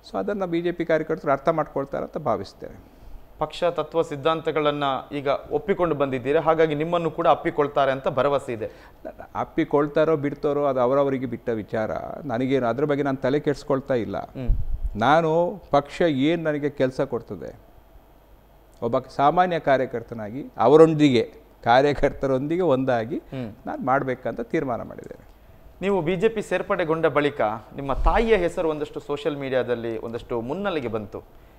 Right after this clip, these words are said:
Speaker 2: ನಿಮ್ಮ ಮತ್ತು ತಾಯಿ ಸಂಬಂಧ ಹೇಗಿದೆ ಮಧ್ವರಾಜ್ ಅವರೇ?
Speaker 1: ತಾಯಿ ಮತ್ತೆ ಮಗನ ಸಂಬಂಧ ಹೇಗಿರಬೇಕು ಹಾಗೇ ಇದೆ, ಚೆನ್ನಾಗಿ ಇದೆ. ಅವ್ರು ಬಿ ಜೆ ಪಿಗೆ ಹೋದಾಗಲೂ ನಾನು ಕಾಂಗ್ರೆಸ್ನಲ್ಲಿ ಇರುವಾಗಲೂ ಚೆನ್ನಾಗಿತ್ತು.
Speaker 2: ಹ್ಮ್.
Speaker 1: ಅದರ ನಂತರವೂ ಚೆನ್ನಾಗಿದೆ, ಅದಕ್ಕಿಂತ ಮೊದಲು ಚೆನ್ನಾಗಿತ್ತು.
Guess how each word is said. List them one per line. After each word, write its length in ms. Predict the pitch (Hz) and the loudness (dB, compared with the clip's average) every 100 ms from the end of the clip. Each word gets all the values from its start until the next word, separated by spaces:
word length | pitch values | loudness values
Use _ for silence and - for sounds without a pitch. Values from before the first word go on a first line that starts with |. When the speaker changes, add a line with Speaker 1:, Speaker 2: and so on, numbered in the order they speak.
| - - | -20 -10
Speaker 2:
ನಿಮ್ಮ 220 | 185 247 | -4 -2
ಮತ್ತು 240 | 233 214 170 | -2 -2 0
ತಾಯಿ 240 | 147 180 | 0 0
ಸಂಬಂಧ 380 | - 160 151 139 | -2 -4 -2 0
ಹೇಗಿದೆ 460 | 123 117 131 127 | 0 0 -4 -4
ಮಧ್ವರಾಜ್ 480 | 101 98 95 95 87 | -6 -8 -10 -10 -12
ಅವರೇ? 180 | - - - - - - - - - - - | -18 -20 -20 -20 -20 -20 -20 -20 -20 -20 -12
Speaker 1:
ತಾಯಿ 300 | - 151 190 | -2 0 2
ಮತ್ತೆ 580 | 196 175 - 180 180 175 | 0 -4 -6 -4 -2 0
ಮಗನ 300 | 156 156 170 | -2 0 0
ಸಂಬಂಧ 400 | 165 160 160 156 | 0 -2 -2 -2
ಹೇಗಿರಬೇಕು 600 | 147 143 160 156 151 160 | 2 4 4 0 -2 0
ಹಾಗೇ 280 | 165 143 143 | 2 4 2
ಇದೆ, 200 | 107 90 - - - - - | 0 -2 -6 0 2 0 0
ಚೆನ್ನಾಗಿ 400 | 135 147 147 117 | 2 2 2 0
ಇದೆ. 180 | 104 | -2
ಅವ್ರು 220 | 90 131 120 | -2 -2 0
ಬಿ 140 | 135 | 0
ಜೆ 120 | 156 | 2
ಪಿಗೆ 200 | 156 151 | 0 2
ಹೋದಾಗಲೂ 340 | 147 135 139 180 | 2 2 0 0
ನಾನು 200 | 156 135 | -2 0
ಕಾಂಗ್ರೆಸ್ನಲ್ಲಿ 540 | 131 139 147 151 139 | 2 2 0 0 0
ಇರುವಾಗಲೂ 380 | 135 139 143 233 | 0 0 0 -2
ಚೆನ್ನಾಗಿತ್ತು. 640 | - 151 135 113 104 - | 2 4 2 0 -6 -8
Speaker 2:
ಹ್ಮ್. 440 | 208 - 131 120 98 - - - - | -10 -12 -10 -10 -12 -18 -20 -20 -4
Speaker 1:
ಅದರ 120 | 127 | -2
ನಂತರವೂ 460 | 123 123 135 165 165 | 0 0 2 2 2
ಚೆನ್ನಾಗಿದೆ, 500 | 156 139 135 131 170 | 0 -2 -2 -4 -4
ಅದಕ್ಕಿಂತ 280 | 160 156 160 | -6 -6 -6
ಮೊದಲು 320 | 147 151 190 | -4 -4 -6
ಚೆನ್ನಾಗಿತ್ತು. 580 | 180 120 95 67 - | -4 -6 -8 -14 -20